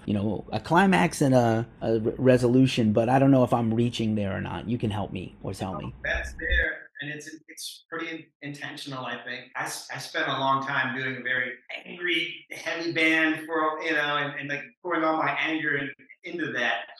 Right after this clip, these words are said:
Speaker 2: And it was almost like, the, it wa-, I did it for therapy, and it worked so good that I, near the end of that band's duration or whatever lifespan, I kinda didn't have a lot of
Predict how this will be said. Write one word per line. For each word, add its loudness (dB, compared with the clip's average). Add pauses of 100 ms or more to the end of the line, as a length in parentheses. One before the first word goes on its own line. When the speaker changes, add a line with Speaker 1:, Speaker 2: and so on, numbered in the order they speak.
(240)
Speaker 2:
And -2
it -8
was -4
almost -2
like, -2 (340)
the, -12
it -8
wa-, -4
I -2
did -2
it -6
for -12
therapy, -2
and -4
it -8
worked -4
so -4
good 0
that -2
I, -2 (360)
near -2
the -4
end 0
of 0
that 0
band's -4
duration -4
or -10
whatever -4
lifespan, -2
I -6
kinda -6 (100)
didn't -10
have 0
a -2
lot 0
of -10